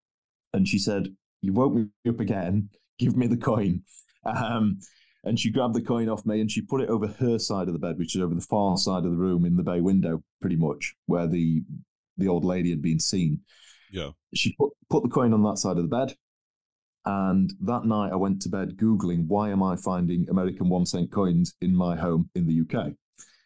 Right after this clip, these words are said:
Speaker 1: And the majority of the consensus was that, uh, it means that some, it was a lot of spiritual people saying that somebody is coming to visit you from America.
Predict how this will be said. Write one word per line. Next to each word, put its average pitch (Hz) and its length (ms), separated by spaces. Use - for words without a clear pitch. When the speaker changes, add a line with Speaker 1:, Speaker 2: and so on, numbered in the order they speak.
Speaker 1:
And 110 120
the 113 40
majority 139 580
of 120 60
the 113 60
consensus 107 760
was 80 300
that, 95 280
uh, 90 440
it 95 240
means 110 400
that - 160
some, 107 280
it 101 60
was 95 120
a - 20
lot 117 100
of - 60
spiritual 113 460
people 87 340
saying 87 400
that 87 180
somebody 90 560
is 95 100
coming 87 240
to 85 100
visit 101 280
you 80 120
from 85 180
America. 113 440